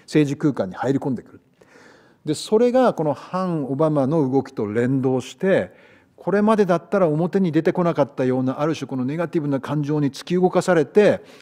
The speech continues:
雪だるま的に大きくなっていったのが、私はティーパーティー運動なんだろうと思うんです。ですから、そういう意味でこの、あの、ある種このペイリンが最初のこの一撃で出てきて、で、その後このティーパーティーみたいなものがこの舞台をこの作って、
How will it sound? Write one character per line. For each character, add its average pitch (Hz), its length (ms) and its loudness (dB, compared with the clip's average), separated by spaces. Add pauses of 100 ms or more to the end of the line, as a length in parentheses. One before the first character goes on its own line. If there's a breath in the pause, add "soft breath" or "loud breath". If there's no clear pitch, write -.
(260 loud breath)
雪 147 240 -10
だ 190 140 6
る 190 60 2
ま 190 140 6
的 170 200 0
に 170 80 0
大 165 140 2
き - 80 -10
く - 80 -4
な 127 100 2
っ - 20 -10
て 123 140 -4
い - 20 -2
っ 113 40 -6
た 170 140 -4
の 185 60 0
が、 139 100 4
私 104 260 -4
は 107 60 -4
テ - 140 -4
ィ - 20 -2
ー - 20 -12
パ 117 100 0
ー 107 40 0
テ 113 120 -6
ィ - 20 -4
ー - 20 -4
運 107 80 -4
動 95 140 -8
な 87 80 -12
ん 92 80 -10
だ 90 100 -10
ろ 127 100 2
う 127 40 -2
と 107 80 -8
思 85 100 -12
う 85 40 -20
ん - 20 -20
で - 80 -20
す。 - 120 -20 (840)
で 175 80 2
す - 80 -2
か 139 80 0
ら、 147 300 4 (320 loud breath)
そ - 140 0
う - 20 6
い - 20 4
う - 0 -
意 214 40 4
味 185 40 4
で 147 80 6
こ 123 80 0
の、 117 180 0 (300)
あ 120 40 -2
の、 127 120 0
あ 151 60 4
る 156 80 4
種 113 180 -8
こ - 80 -8
の 110 80 -2
ペ 151 280 0
イ - 20 2
リ 123 100 2
ン 110 120 -2
が 95 340 -8
最 131 220 -4
初 123 120 -4
の 117 80 -2
こ 113 80 -8
の 107 100 -4
一 104 200 -8
撃 107 180 -6
で 98 100 -6
出 101 120 -6
て - 100 -14
き - 80 -20
て、 - 300 -18 (340 soft breath)
で、 135 100 -4
そ 160 120 -6
の 160 80 0
後 - 160 -2
こ 123 80 -4
の 110 80 -6
テ - 140 -6
ィ 131 40 -2
ー 123 40 -4
パ 131 160 0
ー 127 40 0
テ - 120 -8
ィ 110 40 -4
ー 107 40 -4
み 107 100 -6
た 110 100 -4
い 98 40 -6
な 98 40 -8
も 101 100 -8
の 139 60 -6
が 156 120 -6
こ - 100 -16
の 95 120 -12
舞 113 120 -16
台 104 240 -2
を 135 120 0
こ - 120 -12
の 127 100 -18
作 - 200 -10
っ - 20 -12
て、 - 380 -16